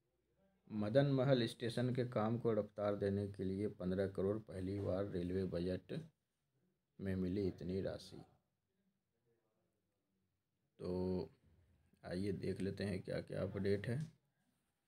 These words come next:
इसमें जबलपुर से खबर आई है कि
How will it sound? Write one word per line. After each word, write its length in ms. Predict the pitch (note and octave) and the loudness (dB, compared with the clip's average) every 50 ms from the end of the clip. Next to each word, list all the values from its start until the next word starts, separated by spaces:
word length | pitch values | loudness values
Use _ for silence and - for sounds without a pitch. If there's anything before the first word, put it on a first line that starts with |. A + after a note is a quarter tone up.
| _ _ _ _ _ _ _ _ _ _ _ _ _ _ _ _ _ - | _ _ _ _ _ _ _ _ _ _ _ _ _ _ _ _ _ -12
इसमें 640 | - A2 - - A#2+ B2+ B2+ C3 C3+ C#3 C#3 C3 - - _ - | -8 -6 -2 0 2 4 6 8 8 8 8 6 4 0 _ -4
जबलपुर 720 | B2 B2 A#2+ A#2 A2+ A#2 A#2+ A2 - A#2+ A#2+ B2 A#2+ A#2+ - - - - _ _ - - _ _ _ _ _ _ _ _ _ _ _ _ _ _ _ _ _ - - - | 2 6 8 10 10 8 8 6 8 8 10 10 10 8 4 -4 -14 -18 _ _ -20 -20 _ _ _ _ _ _ _ _ _ _ _ _ _ _ _ _ _ -14 -4 0
से 320 | - G#2 F#2+ G2 F#2 - - - _ _ _ _ _ - | 2 2 4 4 2 2 0 -4 _ _ _ _ _ -8
खबर 200 | - - F2+ E2+ | -2 0 2 2
आई 200 | D2+ D#2+ F2+ F#2 | 4 6 6 4
है 260 | F2 - F#2+ G#2 A#2+ C#3+ - - - - - _ _ _ _ _ _ _ _ _ _ - - | 4 4 2 0 0 -2 -2 -2 -2 -2 -2 _ _ _ _ _ _ _ _ _ _ -20 -20
कि 840 | - _ _ _ _ _ _ - G2+ G#2 G#2+ A2 A2 A2 G#2 G#2+ | -20 _ _ _ _ _ _ -6 -2 0 2 2 4 2 2 0